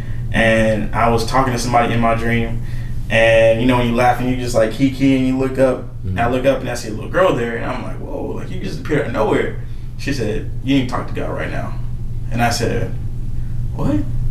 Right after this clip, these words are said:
Speaker 1: She said, "You need to talk to God right now." And I said, "What's going on?" And again, she said, "You need to talk to God right now." And in my head, I'm like, "What did I do wrong?" I remember just blacking out, waking up, right? And I was like, that's a crazy-ass dream. Following later,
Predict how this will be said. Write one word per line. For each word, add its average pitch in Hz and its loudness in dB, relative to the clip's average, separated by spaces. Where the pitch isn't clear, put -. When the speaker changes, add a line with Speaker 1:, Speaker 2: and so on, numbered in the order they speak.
Speaker 1:
She - 2
said, 120 2
"You 139 6
need 123 4
to - -
talk 117 2
to - -4
God 117 2
right - 0
now." 104 0
And 101 0
I - 0
said, 110 0
"What's 117 2
going 117 4
on?" 113 2
And 110 0
again, 190 4
she 143 0
said, 110 0
"You 135 4
need 131 2
to - -2
talk 120 0
to 110 -2
God 113 2
right 110 0
now." 127 -2
And 110 -2
in 113 -2
my 139 4
head, 127 -2
I'm 135 -2
like, - -2
"What 123 -2
did 120 -2
I - -4
do - -4
wrong?" - 0
I 123 0
remember 113 2
just 107 -2
blacking 127 2
out, 113 2
waking 113 -2
up, 104 0
right? 101 -2
And - 0
I - 0
was - 0
like, - 0
that's - 0
a - 0
crazy-ass - 2
dream. - 2
Following 120 4
later, 120 4